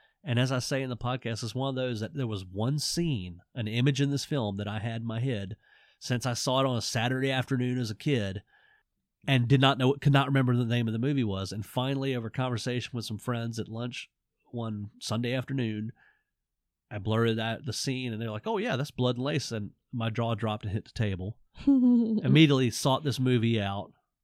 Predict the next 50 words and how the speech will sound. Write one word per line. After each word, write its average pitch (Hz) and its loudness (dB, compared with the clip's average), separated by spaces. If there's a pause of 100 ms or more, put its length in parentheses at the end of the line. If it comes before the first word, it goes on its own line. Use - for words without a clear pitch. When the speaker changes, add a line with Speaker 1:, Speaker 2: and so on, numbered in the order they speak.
(340)
Speaker 1:
We 127 4
watched 120 -2
it 110 -8 (420)
and 123 2
we 123 4
had 113 2
to 104 -8
do 110 0
a 95 -2
podcast 95 -4
on 90 -8
it. - -18 (180)
It's 139 -4
a, 127 0
it's 131 -4
a 127 -2
good 123 -2
film. - -10 (360)
Speaker 2:
Eighty-six, 220 0
Gothic 254 4
to 247 0
Pastoral, 220 4
horror 214 4
movie 220 8
settings. - 0 (280)
Speaker 1:
That's 160 0
one. 160 6
Got 135 -4
Tony 156 6
and 127 -2
Sam 139 0
together 120 0
and 98 -4
the 90 -4
three 127 -2
of 117 -2
us - -6 (520)
Speaker 2:
In 277 8
a 285 8
Speaker 1:
discussed - 0
Speaker 2:
cabin 339 8
in 269 6
the 262 8
woods. 196 8
Speaker 1:
In 180 8
a 170 6
cabin 160 6
in 139 4
the 185 4
woods. 117 4